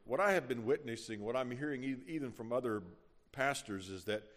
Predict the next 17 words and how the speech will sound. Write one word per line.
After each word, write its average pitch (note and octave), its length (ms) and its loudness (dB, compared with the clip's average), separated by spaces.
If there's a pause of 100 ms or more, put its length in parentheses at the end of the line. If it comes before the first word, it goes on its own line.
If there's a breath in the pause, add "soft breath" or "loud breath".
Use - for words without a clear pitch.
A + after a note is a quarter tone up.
(380 loud breath)
there G#2 100 -6
seems F3+ 320 0
to C3 60 -6
be B2+ 140 2
a G2+ 100 2
coldness, D3 880 0 (1000 soft breath)
uh, G#2 100 -4
toward C3 260 0
the A#2+ 80 -2
things C3+ 280 -4
of A2 120 -4
God, C3 440 2
a G2+ 60 -10 (140)
coldness C#3 580 -2 (160)
toward A#2+ 220 -4
the G#2 80 -4
gospel. E3 680 -2